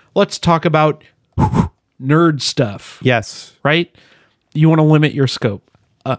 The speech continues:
Speaker 1: uh, additionally, from a technical standpoint, <laughs> I'll say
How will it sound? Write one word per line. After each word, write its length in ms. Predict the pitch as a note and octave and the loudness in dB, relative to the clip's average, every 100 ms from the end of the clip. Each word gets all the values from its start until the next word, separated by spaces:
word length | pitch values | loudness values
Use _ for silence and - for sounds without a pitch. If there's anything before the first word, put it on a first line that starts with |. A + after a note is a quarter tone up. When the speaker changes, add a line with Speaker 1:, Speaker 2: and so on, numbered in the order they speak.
| - | -4
Speaker 1:
uh, 220 | C#3 B2 - | -2 -2 -4
additionally, 600 | C3+ D3+ G#3 D#3+ C#3 B2+ | 0 2 2 2 0 0
from 220 | B2 C#3 | -2 -4
a 60 | A2+ | -4
technical 560 | - A3 A3+ D3 - A#2+ | -2 -4 -2 -2 0 -2
standpoint, 680 | - A2+ A2 - G#2+ A2 - - - - _ | -2 -4 -4 -6 -6 -6 -8 -12 -14 -18 _
<laughs> 500 | - - - - _ | -20 -20 -20 -20 _
I'll 220 | D#3 D#3+ C#3+ | 0 2 2
say 520 | - D#3+ C3+ A#2+ | 2 2 2 0